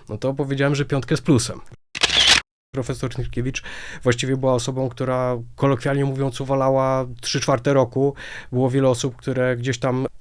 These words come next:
awansem były na przykład na trzecim roku I S N S-u, a właściwie miały niezaliczony egzamin z pierwszego roku. Ustaliłem z nią, że jeżeli przyniosę indeks na kolejne spotkanie i pokażę swoją ocenę w indeksie,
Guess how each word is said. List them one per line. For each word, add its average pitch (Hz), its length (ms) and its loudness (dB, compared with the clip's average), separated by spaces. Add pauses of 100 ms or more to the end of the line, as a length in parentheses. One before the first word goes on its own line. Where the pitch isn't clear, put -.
awansem 127 500 6
były 127 180 2
na 123 100 0
przykład 120 220 -4
na 123 80 0
trzecim 123 280 -4
roku 127 220 -2
I 123 80 2
S 120 140 -2
N 120 140 0
S-u, 127 260 0
a 127 100 2
właściwie 127 420 -2
miały 123 240 0
niezaliczony 135 540 2
egzamin 139 300 4
z 117 40 -2
pierwszego 117 380 -2
roku. 113 280 -2 (1000)
Ustaliłem 135 520 2
z 113 80 -6
nią, 123 160 -2
że 117 220 0 (180)
jeżeli 131 680 4 (140)
przyniosę 156 380 4
indeks 123 500 6 (400)
na 120 160 -2
kolejne 135 340 2
spotkanie 104 600 -4
i 113 360 -4
pokażę 135 360 4
swoją 127 240 -2
ocenę 127 300 -2
w 120 80 -4
indeksie, 117 340 -2